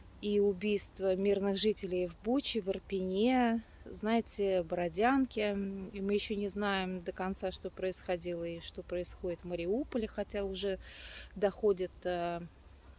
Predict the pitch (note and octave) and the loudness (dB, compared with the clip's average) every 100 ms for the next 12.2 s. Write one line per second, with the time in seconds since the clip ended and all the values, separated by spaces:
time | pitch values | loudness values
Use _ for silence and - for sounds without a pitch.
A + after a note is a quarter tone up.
0 | - - - - - - - - - G#3 | -20 -20 -20 -20 -20 -18 -16 -10 -6 2
1 | G3+ F3 F3+ E3+ E3+ D#3+ F#3+ G3 F#3+ F3+ | 2 2 -6 -6 -8 -6 -4 -4 -4 -8
2 | F3 - - - - - - - G3 F3+ | -8 -12 -18 -16 -16 -20 -20 -8 -6 -4
3 | F3 - F#3+ F3+ E3+ F#3 F#3 F3 F3 E3+ | -4 -4 -4 -4 -4 -6 -4 -4 -6 -8
4 | - - - - F3 E3 E3 E3 - F#3+ | -10 -10 -10 -8 -8 -6 -8 -8 -6 -8
5 | - F3+ F3+ - F3 F3 E3+ - F3 - | -8 -4 -4 -4 -8 -6 -6 -4 -6 -6
6 | F3 E3+ - E3+ E3 - - F#3 G3 - | -12 -12 -14 -14 -12 -12 -4 -2 -2 -6
7 | - E3+ - - F3+ F3+ F#3 F#3 - G3 | -10 -10 -10 -16 -8 -4 0 0 0 -2
8 | F3 E3 - - - - - - F#3+ - | -2 -8 -14 -20 -18 -18 -14 -6 -6 -6
9 | E3+ F3+ F3+ - - F3 E3+ E3+ G#3 A3+ | -6 -4 -4 -4 -10 -10 -10 -2 0 2
10 | F#3 F3+ - G3+ F#3 - - - - - | 0 -4 0 0 0 -6 -16 -16 -16 -14
11 | - - - - - - - F#3+ F#3 F#3+ | -12 -12 -14 -12 -12 -12 -4 -2 -2 -2
12 | F#3 F#3 | -2 -4